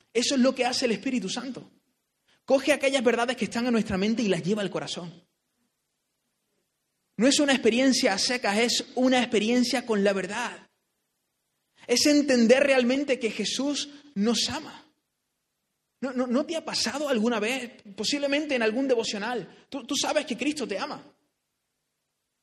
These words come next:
Y te ama a pesar de tus pecados. Que su gracia es mayor que, que nuestros pecados, que nuestros errores, que, que lo cantábamos en esta mañana. Pero ¿no te ha pasado alguna vez que lo lees y de repente es como que hay una conciencia en todo tu ser de que eso es verdad?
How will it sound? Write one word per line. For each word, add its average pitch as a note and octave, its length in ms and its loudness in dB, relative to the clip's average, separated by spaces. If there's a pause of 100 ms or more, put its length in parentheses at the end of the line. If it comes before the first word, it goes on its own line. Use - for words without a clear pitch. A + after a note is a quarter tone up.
(100)
Y A3 140 -2
te A3+ 100 4
ama C#4 220 2
a B3+ 80 0
pesar C4 280 0
de C4+ 80 4
tus B3+ 140 -4
pecados. G3+ 540 -4 (1700)
Que F#3 100 -6
su A3 160 0
gracia B3 360 2
es A#3 60 2
mayor A3+ 320 4
que, A#3 120 -4
que A3 120 -4
nuestros G#3 300 -2
pecados, A#3 340 -2
que A#3 80 -6
nuestros G3+ 300 -2
errores, G#3+ 320 0
que, F#3 180 -8
que F3 160 -6
lo F3 120 -2
cantábamos G#3 540 -4 (640)
en G3 140 -6
esta G3+ 200 -4
mañana. F#3 640 -4 (200)
Pero G3 120 -4
¿no B3 100 2
te C#4 40 0
ha C4+ 40 -4
pasado B3+ 340 -2
alguna A#3 240 0
vez A3+ 120 -2
que A#3 120 -2
lo G3+ 80 4
lees G#3+ 200 2
y A3 100 2
de G#3+ 80 4
repente A3+ 320 -4
es A#3 60 -8
como A3 160 -2
que A3+ 80 -8
hay B3 80 0
una B3+ 180 0
conciencia A#3+ 720 2
en G3+ 100 0
todo A#3+ 160 0
tu A#3 120 -4
ser A#3+ 200 -4
de A#3+ 120 -4
que A3+ 80 -6
eso A#3 160 -4
es A3 60 -8
verdad? G#3 500 -4